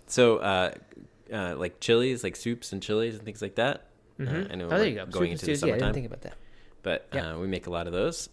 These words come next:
Speaker 1: and, uh, they're so easy to make homemade and pretty inexpensive and can be very healthy. And then,
Speaker 2: Mm-hmm.
Speaker 1: then, um, the other thing that I was gonna mention is something we've been getting into recently, which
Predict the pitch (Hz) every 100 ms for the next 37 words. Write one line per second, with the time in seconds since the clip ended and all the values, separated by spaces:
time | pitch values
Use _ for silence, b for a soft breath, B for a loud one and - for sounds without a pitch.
0 | - 98 90 90 - 78 85 - 85 80
1 | - - 107 95 90 90 87 85 82 -
2 | 87 117 127 113 - 82 78 76 - _
3 | - - - _ _ _ - 87 73 76
4 | - 113 107 120 104 85 - 64 69 60
5 | 76 - 139 - B B B B 95 95
6 | 92 87 - 95 - _ 95 90 85 80
7 | - - 101 107 95 110 104 101 95 98
8 | 92 - 95 92 92 104 127 123 - 95
9 | 87 85 85 87 87 87 90 85 95 131
10 | 127 110 -